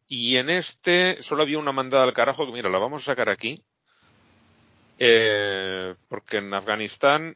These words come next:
mm, nuestros adorables talibán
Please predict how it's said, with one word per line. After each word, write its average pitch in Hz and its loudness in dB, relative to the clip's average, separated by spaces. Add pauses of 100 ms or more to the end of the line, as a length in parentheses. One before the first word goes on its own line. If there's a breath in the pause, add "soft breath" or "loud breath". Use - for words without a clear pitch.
mm, 95 -16
nuestros 98 -2
adorables 117 6
talibán 110 0